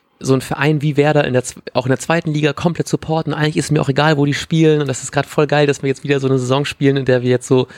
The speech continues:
oben mitspielen und viele Siege feiern können und das ist ja eigentlich voll schön." Und dann denk ich mir aber auch so, "Fuck, wenn wir jetzt nicht aufsteigen, dann wird die nächste Saison halt knüppelhart und dann könnten wir tendenziell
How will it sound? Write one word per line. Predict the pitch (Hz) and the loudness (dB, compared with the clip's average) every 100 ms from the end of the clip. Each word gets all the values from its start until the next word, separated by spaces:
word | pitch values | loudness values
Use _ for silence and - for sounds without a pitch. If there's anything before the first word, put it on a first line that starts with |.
| - - _ _ | -20 -20 _ _
oben | - 151 147 | 0 2 2
mitspielen | 170 - 156 151 156 | 0 -2 0 2 4
und | 143 | 2
viele | - 156 | -2 -6
Siege | 147 180 160 | -4 0 0
feiern | - 139 135 | 0 0 0
können | - 135 | -2 0
und | 135 | 0
das | 131 | -2
ist | - | -4
ja | - | -4
eigentlich | 143 | -4
voll | - 151 | -2 -2
schön." | - 175 160 170 - - _ _ _ _ _ _ _ _ _ _ _ _ _ _ - | 2 2 2 -2 -16 -20 _ _ _ _ _ _ _ _ _ _ _ _ _ _ -2
Und | 143 | 0
dann | 147 | 2
denk | 156 | 0
ich | - | 0
mir | |
aber | 139 | 0
auch | 139 | 0
so, | - | -2
"Fuck, | - - - | -8 -10 -4
wenn | 127 | 0
wir | |
jetzt | 123 135 | 0 0
nicht | 127 | 0
aufsteigen, | 202 - 127 139 | -2 0 0 0
dann | 127 | 0
wird | |
die | 135 | 0
nächste | 151 165 | 0 0
Saison | 139 135 135 | 0 0 0
halt | 123 | -2
knüppelhart | - 165 135 120 135 185 | 0 -2 -2 -6 -6 -2
und | |
dann | 160 147 | 0 0
könnten | - 160 156 | -2 -2 0
wir | 151 151 156 - | 2 4 4 0
tendenziell | - 151 151 156 156 160 - | -2 -2 2 2 2 0 -8